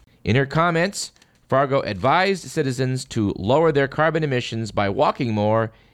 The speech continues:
and getting rid of incandescent light bulbs. Brownstein said, "Is that all she learned at those conferences?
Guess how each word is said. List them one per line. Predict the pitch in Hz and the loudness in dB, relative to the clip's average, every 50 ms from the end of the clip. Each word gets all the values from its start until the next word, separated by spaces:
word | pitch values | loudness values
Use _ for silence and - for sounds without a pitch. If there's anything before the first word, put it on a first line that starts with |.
| _ _ _ | _ _ _
and | - 85 85 | -8 -6 0
getting | 78 139 143 147 127 | 2 2 2 2 2
rid | 120 151 156 123 | 2 4 4 4
of | 113 104 | 2 0
incandescent | - 120 135 135 - 139 117 117 120 123 - 127 101 | -2 -4 -4 -2 -2 0 2 2 0 0 0 -4 -2
light | 104 117 123 120 - | 0 0 0 -2 -2
bulbs. | - 98 82 71 65 69 - - - - - - _ _ _ _ _ _ _ _ _ _ _ _ _ _ - | -2 -2 -2 -2 -4 -8 -12 -14 -14 -16 -18 -20 _ _ _ _ _ _ _ _ _ _ _ _ _ _ 0
Brownstein | 113 117 123 127 120 - - 127 120 104 | 2 2 2 0 -2 -4 -4 -4 -4 -2
said, | - - 120 113 - - | 0 0 0 0 0 -2
"Is | - 110 104 | -4 0 0
that | 135 156 175 | 2 2 4
all | 185 185 | 2 0
she | - - 170 | 0 -2 -2
learned | 151 135 135 139 151 170 180 | 0 0 2 2 2 2 0
at | 175 | 0
those | - 127 131 127 | 2 0 0 0
conferences? | - - 135 135 139 151 156 151 - 165 175 190 185 - - | 0 0 0 0 0 -2 -6 -4 -2 -2 -2 -2 -4 -6 -12